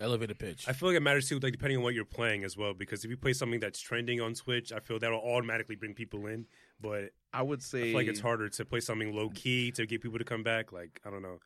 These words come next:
Speaker 1: I don't know. That gets oversaturated 'cause
Speaker 3: Yeah.
Speaker 1: like,
Speaker 2: Yeah.
Speaker 1: right now the game to play on Twitch as far as popularity is Fortnite.
Speaker 2: I believe it.
Speaker 1: But we don't fuck with Fortnite.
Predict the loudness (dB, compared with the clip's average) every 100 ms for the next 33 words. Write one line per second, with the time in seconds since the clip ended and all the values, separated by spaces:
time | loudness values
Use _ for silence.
0 | 0 4 6 6 4 2 2 0 0 2
1 | 0 2 0 2 4 4 4 2 2 -2
2 | 4 6 8 6 6 4 4 2 -2 2
3 | 4 4 0 2 0 0 -4 0 0 2
4 | 0 2 6 8 8 4 -4 -6 2 2
5 | 2 -8 -18 _ _ _ _ _ -4 0
6 | 0 0 -4 -10 -12 2 2 4 6 6
7 | 2 2 2 2 -2 -4 -4 -12